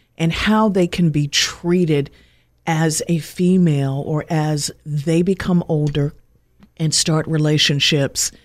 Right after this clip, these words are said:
and possibly families of their own.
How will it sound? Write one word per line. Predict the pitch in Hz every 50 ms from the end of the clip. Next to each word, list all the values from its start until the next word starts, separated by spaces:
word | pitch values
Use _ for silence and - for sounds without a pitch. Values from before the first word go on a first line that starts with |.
| _ _ _ _ _ -
and | 160 151 -
possibly | - - 170 165 160 - - 165 151 156 147 147 143 147
families | - - 185 165 156 160 160 160 160 156 143 -
of | 151 151 147
their | 156 147 139 143
own. | 147 160 160 151 147 143 143 143